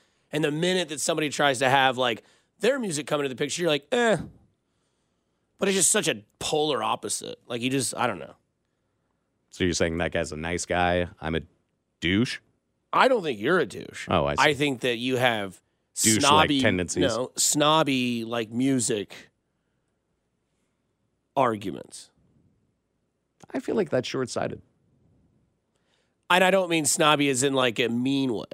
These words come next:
Speaker 1: I think it's just, like, there's just people that, like, to me, like, all, okay, I can't say this 'cause I don't know this, but diehard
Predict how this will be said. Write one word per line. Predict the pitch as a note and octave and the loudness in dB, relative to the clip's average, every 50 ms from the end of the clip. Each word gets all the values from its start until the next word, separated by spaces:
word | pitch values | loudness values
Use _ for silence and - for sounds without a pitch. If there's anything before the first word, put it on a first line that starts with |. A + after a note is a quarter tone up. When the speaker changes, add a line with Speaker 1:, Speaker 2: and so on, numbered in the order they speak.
| - F#2+ | -8 -8
Speaker 1:
I | G#2+ A#2+ | -6 -4
think | A#2+ C#3+ C3+ | -2 0 0
it's | C#3 A#2 - | 0 0 0
just, | C#3 C3 - - | -2 -2 -2 0
like, | C#3 C3 C3+ - - | 0 0 -2 -2 -2
there's | - B2+ C3+ C3 - | -2 -2 -2 -2 -2
just | - - D3 C#3+ - - | -2 0 0 0 -2 -4
people | - C#3 C#3 C#3 D#3 D3+ | -4 -4 -4 -2 -2 0
that, | D3 C#3+ C#3+ C#3 - _ - | 0 0 0 -2 -4 _ -6
like, | C#3+ C3+ - - _ _ _ _ - | -4 -4 -6 -8 _ _ _ _ -4
to | - G3 F#3 | 0 0 2
me, | F#3 G#3 A3 G3 C#3+ B2 C#3 F3 F#2+ - _ _ _ _ - | 4 4 4 2 2 0 0 -2 -2 -6 _ _ _ _ 0
like, | D#3 D#3 C#3+ - _ _ _ _ _ _ _ _ _ _ _ | 0 0 0 -2 _ _ _ _ _ _ _ _ _ _ _
all, | - E3+ F3+ G3 G#3 G#3+ G3+ - - | 2 4 6 6 6 4 2 0 -2
okay, | G3 E3+ - A#2 G2 E2 - | -4 -4 -2 -4 -6 -4 -4
I | - | -6
can't | C3+ - D#3+ C#3 A#2 | -2 -2 -2 -2 0
say | - - G#2+ | -2 -4 -4
this | D2+ E2 - | -4 -6 -6
'cause | - B2+ | -4 -4
I | C3 | -4
don't | B2 A#2 | -4 -4
know | A2 G#2 | -4 -6
this, | G2 F#2 F2 | -6 -8 -8
but | - - B2+ A#2+ - _ _ _ _ _ _ _ _ _ _ _ _ _ | -8 -6 -6 -8 -8 _ _ _ _ _ _ _ _ _ _ _ _ _
diehard | - D#3+ D#3 E3+ E3+ D#3 F3+ F3 E3+ | 2 4 4 6 6 6 4 4 4